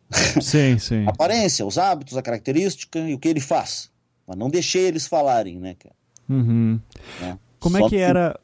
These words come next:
Speaker 1: ma-, como é que você ia? Era fisicamente, astralmente? Como é que era,
Speaker 2: Astralmente,
Speaker 1: então?
Speaker 2: toda noite eu, eu fazia a mesma coisa que eu tava fazendo na noite de São João. Eu sentava no mesmo lugar, em posição de lótus, fechava os olhos e daqui a pouco eu já tava lá.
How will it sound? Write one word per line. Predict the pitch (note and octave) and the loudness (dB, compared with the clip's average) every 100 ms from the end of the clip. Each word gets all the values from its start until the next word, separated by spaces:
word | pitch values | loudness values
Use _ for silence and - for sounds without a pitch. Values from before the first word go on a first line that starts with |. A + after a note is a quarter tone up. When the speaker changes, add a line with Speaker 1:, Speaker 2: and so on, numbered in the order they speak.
| - | -4
Speaker 1:
ma-, | D3+ D3+ D3+ | -2 0 0
como | E3 E3+ | 0 0
é | |
que | E3+ | 0
você | E3 - D3 | -2 0 0
ia? | C3 A#2 A2 | 0 2 0
Era | A2 G#2 | 0 -2
fisicamente, | - D3+ D#3 C3 B2 A2 A#2+ C#3 C3 - A#2+ | -4 -2 0 0 0 2 2 0 -2 0 2
astralmente? | B2+ - A2 G#2 G#2+ A#2 B2 A2+ - A2+ G#2+ G#2+ | 2 0 -2 -2 -2 -2 -4 -6 -8 -8 -6 -2
Como | A2+ A2+ | 2 4
é | D3+ | 4
que | F#3+ | 2
era, | |
Speaker 2:
Astralmente, | A2+ - - - | 0 -2 -4 -10
Speaker 1:
então? | G#2+ | -4
Speaker 2:
toda | D3 E3+ F3+ | -2 0 0
noite | E3+ F3+ F#3+ G3+ | 0 0 0 0
eu, | G3 F#3 F3+ | 2 0 0
eu | D#3+ | 0
fazia | C#3+ E3 C#3+ C#3+ | 0 -2 0 0
a | E3+ | 2
mesma | F#3 G3 G#3+ | 2 0 0
coisa | G3 F#3+ | 0 0
que | G3 | -2
eu | |
tava | F#3+ F#3+ | 0 0
fazendo | F#3 F#3+ E3+ G3+ | 0 0 0 -2
na | G3 | -2
noite | G3 F#3+ | -2 -2
de | |
São | G3+ | -4
João. | F#3 F#3 | 0 0
Eu | D#3 | 0
sentava | - A#2 A#2 C#3 D3 | 0 0 2 0 0
no | C#3 | 0
mesmo | C3+ D#3 E3+ | 0 0 0
lugar, | F#3 D#3+ E3 E3 | -2 0 2 2
em | F3+ | -2
posição | E3 C#3 B2+ D3 D3+ | -6 -8 -6 -4 -2
de | D#3 | 2
lótus, | D3 E3 - | 2 0 -4
fechava | - C3+ C#3 D3 D#3 | -8 -4 -2 -2 -2
os | C#3 | -2
olhos | D3+ D#3 F3 F#3+ - - _ _ _ _ _ _ _ _ _ | 0 2 0 -4 -16 -20 _ _ _ _ _ _ _ _ _
e | C#3 C#3+ | -2 -2
daqui | D3 C#3+ | 0 -4
a | |
pouco | C3+ C#3 D3 | -4 -4 -2
eu | |
já | D3 | -2
tava | D3 F3 F#3+ | 0 2 2
lá. | E3+ | 0